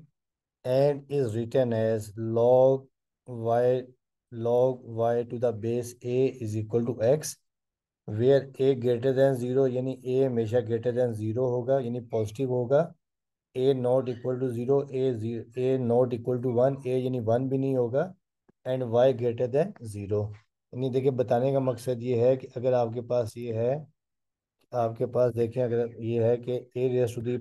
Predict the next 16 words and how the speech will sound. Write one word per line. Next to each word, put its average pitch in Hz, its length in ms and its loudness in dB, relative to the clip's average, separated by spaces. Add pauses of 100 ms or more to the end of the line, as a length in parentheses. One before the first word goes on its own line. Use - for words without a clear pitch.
power 120 280 4 (280)
x 131 200 -4 (120)
is 113 180 -8
equal 120 340 2 (140)
to 123 80 2 (140)
y 110 180 4 (120)
है, 135 240 2
तो - 880 -12
log 120 440 4
की 147 100 -4 (100)
form 131 200 2
में 131 80 0
हम 120 120 -4
क्या 127 100 2
लिखेंगे? 127 500 -2 (220)
Log 127 420 4